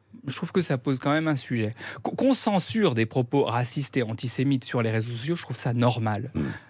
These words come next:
Speaker 1: Euh, mais enfin, là, en l'occurrence, je, je trouve que ça pose quand même question.
Speaker 2: Ouais. Yann Brossat, vous êtes l'adjoint d'A-, d'Anne Hidalgo, euh, à Paris. Euh, Anne Hidalgo, euh,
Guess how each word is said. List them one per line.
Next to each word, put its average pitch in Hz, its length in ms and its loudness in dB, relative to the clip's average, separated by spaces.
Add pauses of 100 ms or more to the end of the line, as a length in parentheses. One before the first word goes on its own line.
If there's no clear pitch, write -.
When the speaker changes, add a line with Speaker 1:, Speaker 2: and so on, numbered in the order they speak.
Speaker 1:
Euh, 127 160 2
mais 143 120 4
enfin, 180 460 4 (320)
là, 170 280 8
en 160 120 2
l'occurrence, 151 760 0 (440)
je, - 80 -4
je 143 80 -6
trouve 165 180 0
que 170 80 2
ça 135 180 0
pose 160 220 0
quand 143 100 0
même 147 140 0
question. 139 360 -8 (120)
Speaker 2:
Ouais. - 220 2 (280)
Yann 147 160 12
Brossat, 139 260 8
vous 98 180 8
êtes - 120 8
l'adjoint 92 300 10
d'A-, 87 220 8
d'Anne 82 280 6
Hidalgo, 90 520 8 (100)
euh, 71 260 2
à 76 120 2
Paris. 139 440 6
Euh, 90 300 12
Anne 98 100 8
Hidalgo, 104 540 10
euh, 82 160 6